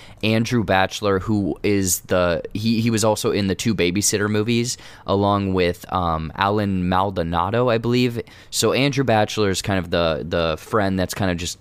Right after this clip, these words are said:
going off in life, and then the Alan character is the, the guy that's, you know, married and whatnot. So you can see how that dynamic is gonna create this fun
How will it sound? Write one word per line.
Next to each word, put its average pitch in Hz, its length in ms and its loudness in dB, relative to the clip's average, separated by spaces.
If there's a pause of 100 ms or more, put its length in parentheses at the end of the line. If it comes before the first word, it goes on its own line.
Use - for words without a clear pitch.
(120)
going 95 260 0
off 82 280 0
in 82 80 -6
life, 78 380 -2
and 85 180 0
then 85 220 -2 (340)
the - 120 -2
Alan 95 340 0
character 87 520 0
is 85 140 -2
the, 80 300 -2
the 95 100 -4
guy 87 240 0
that's, 82 320 -2
you 82 80 -6
know, 80 120 -2
married 90 400 0
and 80 140 -6
whatnot. 69 420 -6 (420)
So - 120 -2
you 120 80 2
can 131 140 -2
see 180 260 0
how 135 160 2
that 113 260 2
dynamic 95 540 0
is 92 120 -6
gonna 98 180 0
create 87 400 0
this - 160 -2
fun 92 680 0